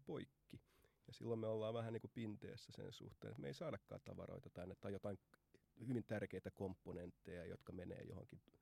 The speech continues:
jonkun tuotteen tekemiseen. Ja, ja tähän on nyt havahduttu tavallaan, että nää voidaan, nää vo-, nää voi mennä, nää, näihin liittyy sekä systeemisiä riskejä, että tavallaan se pandemia osaltaan voi, voi tehdä, että ne me-, että ne ei saada, saadakaan, mutta tähän liittyy myös valtapolitiikka, että joku,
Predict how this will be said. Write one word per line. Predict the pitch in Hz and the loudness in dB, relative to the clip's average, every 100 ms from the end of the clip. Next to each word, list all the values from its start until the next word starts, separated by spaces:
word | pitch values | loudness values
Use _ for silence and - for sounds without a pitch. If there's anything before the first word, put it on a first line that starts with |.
| _ | _
jonkun | 95 90 95 - | -6 -4 -6 -8
tuotteen | 95 82 _ 92 85 | -4 -4 _ -10 -8
tekemiseen. | 90 - - - - - - | -8 -8 -12 -12 -14 -14 -14
Ja, | 90 - - - - - _ | -14 -18 -20 -20 -20 -20 _
ja | - | -4
tähän | - 143 98 | 4 4 4
on | 101 | 2
nyt | 113 | 0
havahduttu | 123 107 85 98 - - - | 2 2 0 -6 -16 -18 -12
tavallaan, | - 78 50 - | -10 -8 -8 -10
että | - 101 | -10 -4
nää | 107 101 | -2 -2
voidaan, | 95 92 95 - - _ _ - | -2 -4 -6 -10 -20 _ _ 0
nää | 120 113 | 2 4
vo-, | 107 - | 2 0
nää | 113 110 | 0 2
voi | 98 | 2
mennä, | 92 101 - _ | 0 -2 -4 _
nää, | 120 120 - | 4 4 6
näihin | 131 113 | 4 4
liittyy | 110 - | 0 -2
sekä | 107 113 | -2 -2
systeemisiä | 104 - 107 - - 139 139 131 | -2 -2 -4 -6 -4 -2 0 2
riskejä, | 139 139 - 135 123 | 2 -2 -4 -2 -2
että | 113 | 0
tavallaan | - 104 107 101 98 | 0 4 4 4 0
se | 98 | -4
pandemia | - 92 95 104 101 101 | 2 2 2 0 2 0
osaltaan | 104 101 101 98 101 | 2 0 0 0 0
voi, | 104 92 - - - - - | -2 -4 -14 -20 -20 -20 -6
voi | 92 | -6
tehdä, | - 101 95 | -2 -2 0
että | 98 98 | -2 -4
ne | 95 | -4
me-, | 101 98 - - _ 104 | -2 -4 -8 -18 _ -14
että | - 101 | -4 0
ne | |
ei | 98 | 0
saada, | 101 107 101 | 2 2 2
saadakaan, | - - - 123 107 _ 98 104 | -2 -10 0 2 2 _ 2 2
mutta | 113 - | 0 0
tähän | 139 127 | 2 4
liittyy | 120 127 | 2 0
myös | 117 123 | 0 0
valtapolitiikka, | 127 104 98 95 92 92 98 - | 0 0 -4 -4 -6 -6 -8 -4
että | 101 127 | -4 -2
joku, | 139 104 | 0 -2